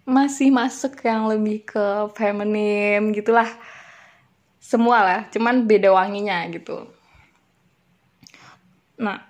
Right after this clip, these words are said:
<clears throat> jadi kalau kita lagi ngebahas parfum gini, em, pasti kita juga ngerasa bahwa kita memakai parfum itu, itu pasti dengan cocok-cocokan sama kita.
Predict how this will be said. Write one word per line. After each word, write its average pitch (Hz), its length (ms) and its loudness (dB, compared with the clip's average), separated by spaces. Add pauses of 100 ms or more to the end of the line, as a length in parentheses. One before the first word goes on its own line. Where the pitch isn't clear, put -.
(580)
<clears throat> 262 40 2 (2250)
jadi 254 320 4
kalau 262 400 2 (120)
kita 440 240 2
lagi 262 200 6
ngebahas 214 360 4
parfum 220 360 2
gini, 208 480 -2 (960)
em, 220 600 -2 (160)
pasti 339 280 0
kita 370 240 4
juga 240 200 6
ngerasa 220 520 2
bahwa 220 720 2 (400)
kita 262 320 0
memakai 233 480 -2
parfum 240 400 0
itu, 330 640 -2
itu 294 120 -10
pasti 320 200 0
dengan 285 200 4
cocok-cocokan 262 680 -4
sama 240 240 -6
kita. 180 400 -8